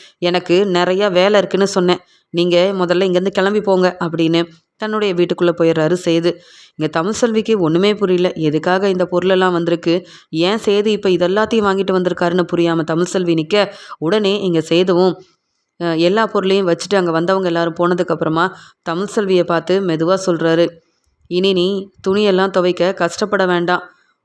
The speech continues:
உனக்காக தான் இம்புட்டு பொருளையும் வாங்கிட்டு வந்திருக்கேன்.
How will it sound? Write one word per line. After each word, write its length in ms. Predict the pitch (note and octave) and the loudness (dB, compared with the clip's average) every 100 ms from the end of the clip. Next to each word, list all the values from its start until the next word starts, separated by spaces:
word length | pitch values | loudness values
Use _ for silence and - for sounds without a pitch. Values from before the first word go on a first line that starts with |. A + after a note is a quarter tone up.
| - | -6
உனக்காக 520 | D3+ F3 G3 A3 G3+ | -2 -2 0 0 0
தான் 180 | G3+ G3+ | 0 0
இம்புட்டு 340 | D#3+ F3+ G3 | 0 0 -2
பொருளையும் 420 | G3 F#3+ F#3+ F#3+ | -2 0 0 2
வாங்கிட்டு 280 | F#3 F#3 F3+ | 0 0 0
வந்திருக்கேன். 480 | F#3 F3 F3 F3+ F3+ | 0 0 -2 -2 -4